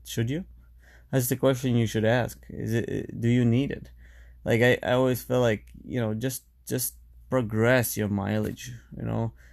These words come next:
get comfortable, throw in some workouts. Like, if, if your program is balanced program, you're gonna become a successful runner. Remember, the mileage itself is, is, is just not, it's not the whole spiel. There's just so much more to running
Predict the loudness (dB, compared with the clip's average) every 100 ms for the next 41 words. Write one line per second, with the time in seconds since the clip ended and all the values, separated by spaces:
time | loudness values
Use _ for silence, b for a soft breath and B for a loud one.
0 | b b -2 -2 2 0 2 -2 0 0
1 | 0 2 2 2 0 0 0 0 0 0
2 | 0 0 -4 -4 -4 -4 -8 -8 -6 -2
3 | -2 0 2 2 2 2 0 -2 2 2
4 | 4 0 -2 -2 -2 0 0 -2 -4 -10
5 | b b b b -2 2 2 2 0 0
6 | 0 -2 -2 0 0 0 0 0 2 2
7 | 0 -2 b b b 0 2 4 4 4
8 | 2 4 4 4 4 2 0 -4 -2 2
9 | 4 2 0 -6 -6 -6 -8 -10 -8 -10
10 | -6 -4 -4 -2 0 -2 -4 -12 _ -12
11 | -8 -2 -2 -2 -6 -2 0 0 -2 -8
12 | -4 0 0 0 -2 -4 -4 -2 2 4
13 | 4 0 -4 -4 0 0 -2 -4 -4 0
14 | 0 -2